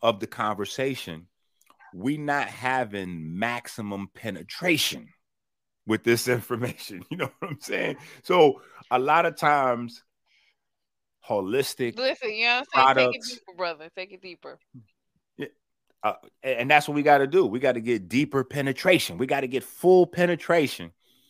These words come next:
Speaker 1: into the masses because,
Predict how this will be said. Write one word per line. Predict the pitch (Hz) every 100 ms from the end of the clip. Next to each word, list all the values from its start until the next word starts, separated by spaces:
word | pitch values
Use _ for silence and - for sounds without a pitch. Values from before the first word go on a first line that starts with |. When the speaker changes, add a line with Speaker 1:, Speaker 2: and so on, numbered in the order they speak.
| _ _ _ _ _ _ _ -
Speaker 1:
into | 120 131 - 135
the | 110
masses | 110 131 135 - 90 71 - -
because, | 98 98 117 107 95 -